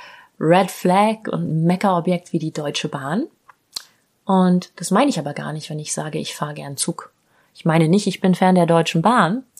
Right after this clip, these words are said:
ähm, sondern ich meine, ich sitz voll gerne am Fenster, gucke raus und stricke dabei,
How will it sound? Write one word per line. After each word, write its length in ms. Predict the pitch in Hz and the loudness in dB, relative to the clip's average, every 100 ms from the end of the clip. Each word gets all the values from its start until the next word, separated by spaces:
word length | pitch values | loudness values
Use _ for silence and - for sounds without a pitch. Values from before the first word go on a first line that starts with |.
| - - - _ _ | -20 -20 -20 _ _
ähm, 560 | 170 165 160 160 160 170 _ | 2 2 4 2 0 -4 _
sondern 340 | 175 190 202 | 2 4 4
ich 160 | 185 - | 2 0
meine, 560 | 160 165 180 214 269 - _ _ _ _ - | 0 2 4 4 0 -4 _ _ _ _ -2
ich 180 | 180 | 0
sitz 240 | - 220 - | 2 2 0
voll 320 | - 185 175 | 0 4 4
gerne 420 | 165 180 208 220 | 4 2 4 2
am 120 | 175 | 0
Fenster, 720 | 170 - 175 180 - 233 269 - _ - - - _ _ | -2 0 2 0 2 2 2 -2 _ -20 -20 -20 _ _
gucke 420 | - 196 180 160 | -2 2 0 2
raus 640 | 160 151 226 285 - - _ | 4 4 2 -2 -4 -6 _
und 140 | - 180 | -2 0
stricke 380 | - 226 226 170 | 2 0 2 2
dabei, 560 | 147 143 131 117 143 | 2 -2 -4 -4 -8